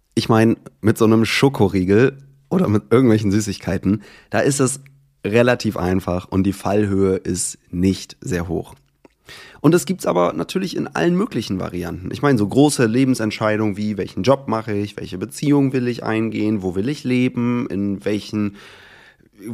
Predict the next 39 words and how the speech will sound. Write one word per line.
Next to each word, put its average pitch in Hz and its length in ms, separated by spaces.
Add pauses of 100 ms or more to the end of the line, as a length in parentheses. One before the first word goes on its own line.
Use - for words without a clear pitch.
(120)
Konstellationen 127 920
will 123 140
ich 127 160
eigentlich 107 400
leben, 107 240
das 110 140
sind 180 120
so 160 120
riesengroße 135 540
Fragen 87 360
und 98 80
da 107 60
gibt's 139 200
auch - 60
noch 131 160
ganz 151 260
viele 139 200
Graustufen 135 560
drüber. 107 420 (120)
Also - 180
ich 143 120
kann 160 240
beispielsweise 127 680
dir 147 480 (300)
total 127 340
gerne 143 300
auch 117 120
sagen, 110 320 (420)
es - 120
gibt 139 220
auch 113 180
in 113 140
mir 147 360 (360)
eine 117 160
Stimme 131 380
oder 113 160
einen 104 200
Anteil, 107 640 (380)
der 117 520